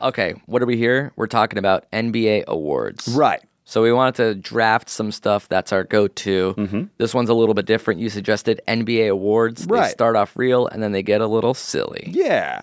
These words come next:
Speaker 2: I mean,
Speaker 1: That's
Speaker 2: we're
Speaker 1: the
Speaker 2: both
Speaker 1: Buckets
Speaker 2: basketball fans.
Speaker 1: difference.
Speaker 2: We're both writers. So
Speaker 1: That's
Speaker 2: why
Speaker 1: right.
Speaker 2: not play with their rules and make some of our own?
Speaker 1: That's right. Let's get creative. And, like,
Speaker 2: Right.
Speaker 1: honestly, it doesn't matter who we think will win Defensive Player of the Year. I
Speaker 2: That's
Speaker 1: don't,
Speaker 2: boring.
Speaker 1: I don't know.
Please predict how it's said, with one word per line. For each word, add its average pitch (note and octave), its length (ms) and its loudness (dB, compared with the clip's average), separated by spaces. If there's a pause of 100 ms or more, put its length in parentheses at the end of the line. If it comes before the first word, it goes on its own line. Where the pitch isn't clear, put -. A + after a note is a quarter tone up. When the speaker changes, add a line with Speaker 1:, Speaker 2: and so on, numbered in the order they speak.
Speaker 2:
I C3+ 60 -4
mean, D#3 80 0
Speaker 1:
That's C3+ 200 0
Speaker 2:
we're E3 120 2
Speaker 1:
the C3+ 40 -2
Speaker 2:
both F3 180 0
Speaker 1:
Buckets - 60 -2
Speaker 2:
basketball F#3 380 0
fans. F3 260 2
Speaker 1:
difference. F3+ 180 2
Speaker 2:
We're D#3+ 40 2
both E3+ 140 -2
writers. E3+ 500 0
So C3+ 140 0
Speaker 1:
That's C#3 100 2
Speaker 2:
why D3+ 140 4
Speaker 1:
right. D3+ 80 2
Speaker 2:
not D3+ 260 2 (640)
play D#3 180 2
with F#3+ 140 0
their C#3+ 240 4
rules D3 260 2
and E3 80 0
make B2+ 160 -2
some D3 160 -4
of D#3 100 -8
our G3 180 0
own? - 200 -8
Speaker 1:
That's - 220 -2
right. - 160 0
Let's A#2 160 -6
get D#3+ 180 0
creative. A2+ 580 -2
And, A2 120 -2
like, A2+ 160 2
Speaker 2:
Right. - 80 -8 (320)
Speaker 1:
honestly, E3+ 320 0
it B2+ 60 0
doesn't C3 280 -4
matter F#2+ 300 -2
who G2 180 -8
we F#2 220 -6
think - 400 -4
will E2 160 4
win C#2 260 -4
Defensive - 600 -4
Player A#1+ 400 0
of - 120 -6
the - 120 -8
Year. G1+ 300 -8
I - 20 -14
Speaker 2:
That's B2 160 4
Speaker 1:
don't, C#3 100 2
Speaker 2:
boring. B2+ 280 2
Speaker 1:
I A#2 140 0
don't B2+ 200 0
know. E2+ 360 -4